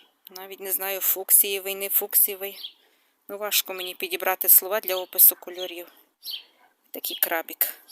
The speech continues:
Такий крабік оселився в нашій вулканіці. Так, і тут, і тут. Діпвотер. Ну, як завжди, не витримує спеку.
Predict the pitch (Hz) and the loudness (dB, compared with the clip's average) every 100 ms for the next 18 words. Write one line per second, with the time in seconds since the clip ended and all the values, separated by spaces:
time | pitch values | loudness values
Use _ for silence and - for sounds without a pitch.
0 | - - - - 277 - 190 165 170 - | -12 -8 -4 -2 0 2 0 0 2 4
1 | 175 170 - 170 170 180 165 170 - 165 | 2 -2 -2 -4 -6 -6 -6 -8 -8 -8
2 | 165 - - - - - _ _ _ _ | -8 -6 -6 -6 -12 -12 _ _ _ _
3 | _ - - - _ _ _ - - - | _ -12 -12 -12 _ _ _ -20 -20 -20
4 | - - 196 165 - - - - 302 330 | -14 -2 0 0 -6 -10 -10 -6 -4 4
5 | - - - - - - - - _ _ | 8 8 6 -2 -6 -10 -12 -16 _ _
6 | _ _ - - - - - _ _ _ | _ _ -20 -12 -12 -12 -16 _ _ _
7 | - - 247 - 180 170 - - 294 285 | -14 -8 -8 -8 -14 -12 -14 -8 -8 -8
8 | - 175 - 175 - - - _ _ - | -8 -10 -10 -16 -16 -20 -20 _ _ -14
9 | 262 240 190 202 190 - 180 175 - - | -8 -4 0 0 0 -6 -10 -12 -8 -6
10 | 254 196 190 - 170 165 - | -4 4 4 4 -2 -4 -12